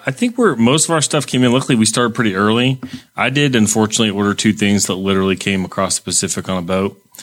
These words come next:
One of them is stalled, and it's been in Los Angeles since December ninth. The other one has been frustratingly in the Muncie Distribution Center of the United States Postal Service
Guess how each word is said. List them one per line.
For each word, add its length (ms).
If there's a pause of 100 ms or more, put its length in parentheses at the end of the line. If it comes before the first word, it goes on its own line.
(300)
One 180
of 120
them 140
is 140
stalled, 380
and 80
it's 100
been 140
in 80
Los 200
Angeles 640 (120)
since 560 (320)
December 380
ninth. 380 (480)
The 140
other 220
one 140
has 160
been 280
frustratingly 800
in 200
the 80
Muncie 480
Distribution 600
Center 240
of 80
the 80
United 220
States 240
Postal 320
Service 500